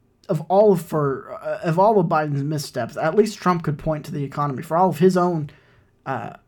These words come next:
uh, tweets and missteps and, and, and with language, he could always point to the economy. Can't do that anymore.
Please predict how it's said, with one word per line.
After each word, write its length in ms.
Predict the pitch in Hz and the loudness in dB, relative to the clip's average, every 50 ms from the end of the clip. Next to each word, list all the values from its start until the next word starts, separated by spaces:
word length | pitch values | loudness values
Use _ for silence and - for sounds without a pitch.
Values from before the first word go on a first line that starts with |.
| _ _ | _ _
uh, 340 | 135 127 90 60 62 101 - - - - | -14 -12 -12 -12 -14 -18 -18 -18 -18 -12
tweets 580 | - - 185 180 175 170 - - - - - _ _ _ _ _ _ _ _ _ _ _ _ _ _ _ _ _ - | -4 0 0 2 0 0 -6 -12 -14 -14 -18 _ _ _ _ _ _ _ _ _ _ _ _ _ _ _ _ _ -6
and 580 | 147 143 135 131 127 123 123 123 120 - - - _ _ _ _ _ _ _ _ _ _ _ _ _ _ _ _ _ | -4 -4 -2 -2 -2 -4 -4 -4 -6 -8 -12 -16 _ _ _ _ _ _ _ _ _ _ _ _ _ _ _ _ _
missteps 720 | - 165 170 160 165 - - 175 156 147 151 - - - - | 0 2 2 2 2 0 -2 -2 -2 -2 -2 -6 -14 -14 -10
and, 200 | 143 139 135 135 | -10 -10 -8 -8
and, 200 | 143 139 131 - | -10 -10 -10 -10
and 200 | 147 139 143 165 | -10 -10 -8 -6
with 140 | 156 147 147 | -6 -6 -2
language, 360 | 151 151 160 156 160 147 - | -2 -2 -2 -2 -2 -4 -4
he 80 | - 147 | -2 2
could 140 | 160 196 185 | 4 6 8
always 280 | 185 196 208 214 208 | 8 8 6 6 4
point 200 | - 208 208 208 | 2 0 0 2
to 60 | 202 | 4
the 80 | 196 190 | 6 6
economy. 500 | 185 185 190 196 196 160 123 113 127 - - _ _ _ _ _ _ _ _ _ _ _ _ _ _ _ _ _ _ _ _ _ _ _ _ _ _ _ _ _ _ _ _ _ _ _ _ _ _ _ _ _ _ _ _ _ _ _ _ _ _ _ _ _ _ _ _ _ _ _ _ _ _ _ _ | 6 4 2 -2 -2 -4 -4 -6 -10 -14 -18 _ _ _ _ _ _ _ _ _ _ _ _ _ _ _ _ _ _ _ _ _ _ _ _ _ _ _ _ _ _ _ _ _ _ _ _ _ _ _ _ _ _ _ _ _ _ _ _ _ _ _ _ _ _ _ _ _ _ _ _ _ _ _ _
Can't 200 | - 160 151 151 | -8 -8 -6 -6
do 100 | 165 160 | -4 -4
that 160 | 170 185 180 | -4 -4 -4
anymore. 420 | 156 160 143 143 135 139 143 143 | -2 -2 -4 -4 -4 -6 -10 -12